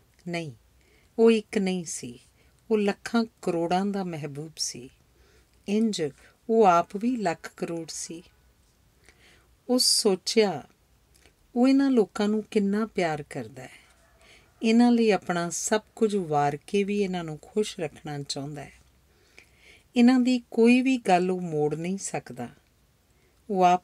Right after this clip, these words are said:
ਤਾਂ ਚਾਹੁੰਦਾ ਸੀ ਲੜਾਈ ਵਿੱਚ ਦੁਸ਼ਮਣ ਨਾਲ ਦੋ ਹੱਥ ਕਰੇ, ਪਰ ਉਸ ਦੇ ਇਹਨਾਂ ਪਿਆਰੇ ਸੰਗੀਆਂ ਨੇ ਕਿਹਾ ਸੀ, "ਕੌਮ ਨੂੰ ਤੁਹਾਡੀ ਲੋੜ ਹੈ।" ਜਿਹੜੇ ਪੌਦੇ ਨੂੰ ਲਾਇਆ ਹੈ,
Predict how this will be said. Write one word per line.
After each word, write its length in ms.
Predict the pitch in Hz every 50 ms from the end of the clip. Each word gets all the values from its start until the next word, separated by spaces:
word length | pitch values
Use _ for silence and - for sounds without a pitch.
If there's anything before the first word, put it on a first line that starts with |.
| - _
ਤਾਂ 120 | - 190
ਚਾਹੁੰਦਾ 440 | 185 - - 180 180 180 185 190 185
ਸੀ 380 | 185 - - 185 156 131 131 - _ _ _ _ _ _ _ _ -
ਲੜਾਈ 380 | 170 165 165 170 165 170 185 196
ਵਿੱਚ 260 | 196 202 196 - 208
ਦੁਸ਼ਮਣ 480 | 170 147 160 170 - - - 196 190 190
ਨਾਲ 280 | 190 185 175 170 170
ਦੋ 360 | 160 147 143 147 170 185 190 185 - 165
ਹੱਥ 160 | 156 - - _
ਕਰੇ, 280 | - 143 131 - 127 135 _ _ _ _ _ _ _ _ _ _ _ _ _ - _ _ _ _ _ _ _
ਪਰ 180 | - 226 226 233
ਉਸ 200 | 247 247 233 -
ਦੇ 200 | - 247 233 226
ਇਹਨਾਂ 280 | 226 226 226 220 226 208 - _ _
ਪਿਆਰੇ 420 | - 180 165 160 165 175 185 208 214
ਸੰਗੀਆਂ 540 | - - - 180 165 160 160 165 165 165
ਨੇ 140 | 170 170 170
ਕਿਹਾ 320 | 165 - - 175 175 185 196
ਸੀ, 380 | - - - 156 127 113 139 - _ _ _ _ _ _ _ _ _ _ - -
"ਕੌਮ 340 | 185 175 170 175 180 185
ਨੂੰ 200 | 190 190 190 185 - -
ਤੁਹਾਡੀ 380 | 202 185 165 147 135 143 151
ਲੋੜ 360 | 151 147 151 151 147 147 139 135 - -
ਹੈ।" 100 | - - - _ _ _ _ _ _ _ _ _ _ _ _ _ _ _ _ _ _ - _ _ _ _ 185
ਜਿਹੜੇ 420 | 170 - 226 233 240 262 269 254 - _ _
ਪੌਦੇ 380 | - 185 175 160 156 180 208 214
ਨੂੰ 240 | 220 233 240 226 208
ਲਾਇਆ 360 | 175 147 139 135 139 156 175
ਹੈ, 260 | 180 151 123 139 160